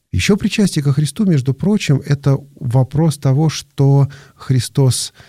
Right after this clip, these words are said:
а, сделал для нас изначально. То, что Он, а, сделал для нас, тот шаг, который Он сделал для нас, та жертва, которую Он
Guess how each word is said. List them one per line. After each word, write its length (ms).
а, 640
сделал 380
для 180
нас 460
изначально. 920
То, 300
что 380
Он, 420
а, 280
сделал 320
для 160
нас, 180
тот 160
шаг, 320
который 300
Он 40
сделал 240
для 120
нас, 160
та 160
жертва, 320
которую 340
Он 80